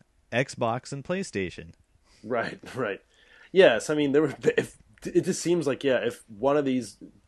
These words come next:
Speaker 2: big console manufacturers bought them, it'd just be, uh, <laughs> God, there would just be some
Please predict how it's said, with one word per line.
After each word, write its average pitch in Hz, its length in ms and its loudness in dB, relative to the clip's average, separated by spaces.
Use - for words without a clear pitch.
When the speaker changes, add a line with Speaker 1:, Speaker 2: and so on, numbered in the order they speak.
Speaker 2:
big 127 300 -2
console 123 360 -4
manufacturers 113 580 -8
bought 101 320 -8
them, 92 220 -12
it'd 92 100 -14
just 104 220 -18
be, 104 460 -10
uh, - 140 -8
<laughs> - 840 -20
God, 123 460 4
there 123 80 -4
would 120 100 -6
just 120 140 -12
be 139 80 -2
some 117 300 -8